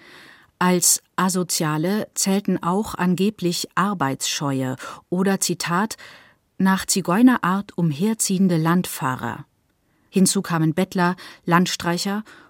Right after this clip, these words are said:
und sexuell unangepasste Frauen. Das abweichende Verhalten erklärten die Nazis nicht durch die jeweiligen Lebensumstände,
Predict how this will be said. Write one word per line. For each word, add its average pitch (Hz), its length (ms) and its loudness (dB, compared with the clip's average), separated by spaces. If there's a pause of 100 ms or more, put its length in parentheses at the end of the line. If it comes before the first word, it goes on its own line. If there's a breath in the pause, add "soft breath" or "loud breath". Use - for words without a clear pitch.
und 214 140 2
sexuell 214 560 2
unangepasste 185 760 2
Frauen. 151 460 -2 (800 loud breath)
Das - 240 0
abweichende 233 540 2
Verhalten 175 640 0
erklärten 180 480 0
die 160 100 0
Nazis 175 540 0
nicht 208 280 0
durch 180 160 -2
die 165 100 -4
jeweiligen 160 540 0
Lebensumstände, 156 960 0